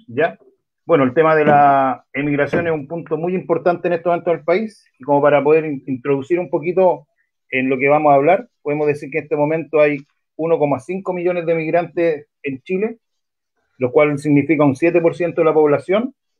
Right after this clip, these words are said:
de los cuales setecientos, alrededor de setecientos sesenta y tres mil son hombres y setecientas veintiocho mil mujeres,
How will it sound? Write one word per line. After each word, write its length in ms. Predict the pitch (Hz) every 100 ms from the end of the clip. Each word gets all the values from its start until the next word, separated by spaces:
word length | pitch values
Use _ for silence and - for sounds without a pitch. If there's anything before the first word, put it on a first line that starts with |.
| _ _ _ _ _ -
de 100 | 135
los 120 | 139
cuales 280 | 170 175 156
setecientos, 440 | 160 143 170 160
alrededor 320 | 147 156 165
de 60 | 151
setecientos 520 | 147 135 160 160 147
sesenta 240 | 165 139 143
y 100 | 131
tres 160 | 143
mil 360 | 151 175 202 -
son 220 | - 139
hombres 460 | 175 202 214 214 -
y 80 | 131
setecientas 580 | 151 139 147 160 156 143
veintiocho 460 | 147 131 160 151
mil 140 | 160 180
mujeres, 640 | 175 170 147 90 _